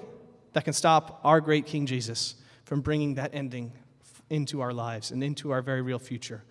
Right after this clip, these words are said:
That ending is as certain, more certain than any future you could possibly be anxious about. So look ahead in the face of your anxiety. This is our hope. Anxiety won't be healed completely.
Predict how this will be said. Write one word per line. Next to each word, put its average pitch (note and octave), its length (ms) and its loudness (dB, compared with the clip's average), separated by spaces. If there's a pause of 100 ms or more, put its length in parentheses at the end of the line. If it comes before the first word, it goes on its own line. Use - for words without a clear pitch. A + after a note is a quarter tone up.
(220)
That G3 140 8
ending A3 300 8
is E3+ 220 4
as D3+ 240 0
certain, D#3 560 0 (760)
more G3 420 8
certain A#2 400 0 (600)
than D#3+ 100 6
any F3 160 6
future E3 300 -4
you C#3+ 100 -2
could C#3+ 160 -10
possibly D3+ 400 2
be C3 160 -4
anxious A#2+ 300 -4
about. G#2+ 300 -12 (380)
So - 160 0
look D#3 200 0
ahead A#2 260 -6 (340)
in C3+ 60 -2
the A#2+ 80 -2
face A#2 220 -2
of C3 60 -10
your A#2+ 140 -4
anxiety. A2 460 -8 (1400)
This E3 160 0
is D3 100 0
our C3+ 100 4
hope. A#2+ 300 -2 (680)
Anxiety F3+ 460 8
won't F3+ 400 2
be F#3+ 240 2 (180)
healed G3+ 540 2
completely. G3 580 -2